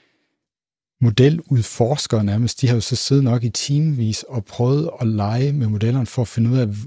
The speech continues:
hvordan reagerer de, øh, på bestemte ord og bestemte kombinationer af ord eller bestemte klasser af ord. Øh, noget, som de jo, altså, jeg synes er meget imponerende, øh, overbevisende, det er jo det, at man kan, man kan fortælle, øh, de her modeller, at man vil have det i en bestemt stilart.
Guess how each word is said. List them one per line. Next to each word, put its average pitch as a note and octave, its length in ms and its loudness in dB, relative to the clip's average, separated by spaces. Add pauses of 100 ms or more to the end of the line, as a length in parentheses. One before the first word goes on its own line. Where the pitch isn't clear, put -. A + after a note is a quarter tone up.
(180)
hvordan A#2 520 0
reagerer C3 460 0
de, A2 220 -6 (160)
øh, A2 240 -4 (100)
på A2+ 160 0 (120)
bestemte C3 640 0
ord C#3+ 320 0
og B2 120 -4
bestemte C3 400 0
kombinationer A#2 760 -2
af A2+ 60 -6
ord B2 220 -4
eller G#2+ 120 -4
bestemte A#2+ 440 -2
klasser C3 520 0
af A#2 80 0
ord. B2 320 -2 (640)
Øh, A#2 80 4
noget, B2 240 4
som A#2 240 2
de A#2+ 100 0
jo, A2+ 180 2 (220)
altså, A2 300 0 (200)
jeg B2+ 140 2
synes A#2 200 0
er G#2+ 60 4
meget A2+ 320 2
imponerende, A#2 640 0
øh, A2 260 -4
overbevisende, A#2 400 0
det A#2 60 4
er - 40 4
jo B2 40 2
det, B2+ 80 4
at B2+ 80 2
man A2 140 0
kan, G#2+ 200 -2 (420)
man A#2 80 2
kan F#2+ 80 -6
fortælle, C3+ 600 0
øh, G#2 360 -2 (140)
de B2+ 60 2
her A#2 60 4
modeller, A#2 520 2
at A2 200 -4
man A2+ 140 2
vil G2+ 80 -2
have A#2+ 180 0
det C3+ 100 0
i A#2 60 0
en G#2+ 140 -2
bestemt A#2 320 -2
stilart. D3 480 -2